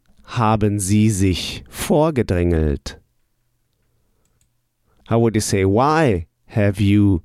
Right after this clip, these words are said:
jumped the queue yourself"? Warum haben Sie sich vorgedrängelt?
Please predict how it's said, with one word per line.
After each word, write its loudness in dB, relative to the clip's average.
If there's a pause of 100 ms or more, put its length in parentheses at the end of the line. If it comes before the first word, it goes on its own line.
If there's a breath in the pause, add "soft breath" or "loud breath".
(180)
jumped -4
the -2
queue -2 (100)
yourself"? -4 (4000)
Warum -2 (280)
haben -2
Sie 0
sich -2
vorgedrängelt? -2